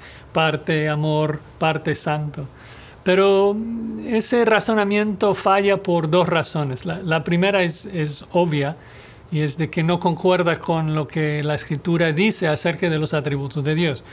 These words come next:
Dios no dice que es parte amor, dice que Dios es amor.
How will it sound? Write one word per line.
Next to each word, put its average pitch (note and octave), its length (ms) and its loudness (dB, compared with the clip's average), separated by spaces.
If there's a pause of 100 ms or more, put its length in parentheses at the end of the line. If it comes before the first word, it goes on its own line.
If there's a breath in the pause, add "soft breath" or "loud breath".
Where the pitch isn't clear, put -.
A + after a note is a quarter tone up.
(300 loud breath)
Dios E3 280 2
no F3+ 140 4
dice F3 260 2
que F#3 140 0
es - 80 -2
parte G3 480 4
amor, F3 380 2 (260)
dice C#3+ 380 -4
que C#3+ 200 -2
Dios C#3 380 -4 (180)
es D4+ 380 2
amor. C3+ 320 -2